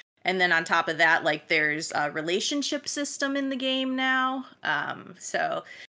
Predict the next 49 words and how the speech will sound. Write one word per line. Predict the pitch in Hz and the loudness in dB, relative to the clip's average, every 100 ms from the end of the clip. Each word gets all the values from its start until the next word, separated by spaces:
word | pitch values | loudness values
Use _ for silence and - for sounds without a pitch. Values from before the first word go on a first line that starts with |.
| _ - | _ 4
and | 262 285 262 | 10 12 12
it | 247 294 | 10 8
has | 247 233 | 8 8
all | 226 220 | 6 6
the | 220 | 2
humor | 208 202 175 156 180 - _ | 0 0 2 2 0 -6 _
that | 190 180 165 - | 2 4 4 2
they | 185 | -2
brought | 170 165 165 151 - | 2 4 4 2 -2
from | - 175 165 160 160 - _ - | -2 2 2 0 -4 -12 _ -6
Hospital, | 165 165 - 165 165 156 156 - | -2 -2 -4 -4 -4 -4 -6 -6
um, | 175 156 143 151 | -2 0 -2 -4
into | 180 175 180 170 | -6 -4 -4 -2
this, | 165 - | -2 -2
even | 214 208 190 | -4 -4 0
wackier, | 185 170 175 196 196 202 190 | 4 4 4 0 2 4 6
I | 185 | 4
would | 180 | 2
say. | - 180 180 175 180 | 0 2 2 2 2
Um, | 160 160 160 | 0 0 -2
just | 175 - | -2 -2
some | 175 | -4
of | |
the | 165 | -6
courses | - 170 156 - 170 165 160 | -6 -4 -2 -2 -4 -6 -4
that | 165 156 - 165 | -2 -2 -4 -8
you | 160 | -4
offer, | 156 156 - 160 165 160 | -2 -2 -2 -2 -2 -2
like, | 135 - | -4 -2
there's | 175 180 | -4 -2
a | 185 | 0
whole | 185 | -2
campus, | 180 180 170 165 165 170 - - | -2 -2 -2 -2 -2 -2 -4 -2
um, | 156 147 - 170 - _ _ _ - | -2 -2 -6 -10 -20 _ _ _ -10
you | 175 | -4
know, | 170 | -2
that's | 165 165 | -2 0
dedicated | 165 160 165 170 160 156 | 0 0 -2 -4 -4 -4
to, | 170 | -4
like, | 156 170 | -4 -4
knighthood | 165 165 - 180 160 151 156 | -2 -2 -2 -6 -4 -4 -4
and | 151 160 | -8 -8
courses | - 160 160 170 160 160 | -8 -6 -6 -6 -6 -8
and | 170 151 | -8 -6
being, | 151 156 156 156 | -4 -4 -4 -2
uh, | 147 135 | -2 -2
training | - 190 175 175 | -2 -4 -4 -6
people | 170 147 151 | -8 -6 -8
for, | 170 - 170 - | -8 -6 -4 -4